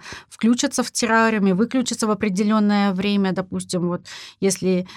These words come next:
а, агам взро-, во взрослом виде мы там кормим раз в два, в три дня, то есть спокойно они выходные могут пережить и без вас. То есть им даже никто не нужен приходящий. Единственное, вы перед отъездом там их кормите, меняете воду и так далее. Гулять с ней не надо. Ящерица не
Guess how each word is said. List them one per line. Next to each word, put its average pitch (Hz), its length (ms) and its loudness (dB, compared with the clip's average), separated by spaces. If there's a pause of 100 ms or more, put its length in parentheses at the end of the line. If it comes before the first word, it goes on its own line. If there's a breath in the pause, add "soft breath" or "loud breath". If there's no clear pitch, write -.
(140 loud breath)
а, 175 580 0
агам 180 480 0
взро-, 180 320 -2
во 190 180 0
взрослом 185 540 0
виде 175 280 -2
мы 180 200 2
там 175 160 0
кормим 175 440 0
раз 175 200 -4
в 170 40 -10
два, 175 220 -2
в 180 80 -12
три 247 260 -4
дня, 220 220 4
то 175 160 -6
есть 165 240 -8
спокойно 240 460 0
они 180 240 4
выходные 180 500 2
могут 196 420 2
пережить 180 560 -4
и 214 140 -4
без 180 260 -2
вас. 180 280 -8
То - 140 -8
есть - 180 -8 (440 loud breath)
им 214 120 0
даже 190 240 2
никто 185 320 -2
не 190 180 2
нужен 185 300 2
приходящий. 180 680 -2
Единственное, 180 540 -2
вы 180 140 2
перед 175 300 -4
отъездом 175 520 -2
там - 220 -10
их - 180 -10
кормите, 285 500 2
меняете 165 480 0
воду 185 260 -4
и 165 60 -6
так 175 200 -8
далее. 262 420 -2
Гулять 269 400 6
с - 100 -4
ней 208 180 6
не 185 140 6
надо. 190 460 0
Ящерица 190 1040 2
не 190 520 2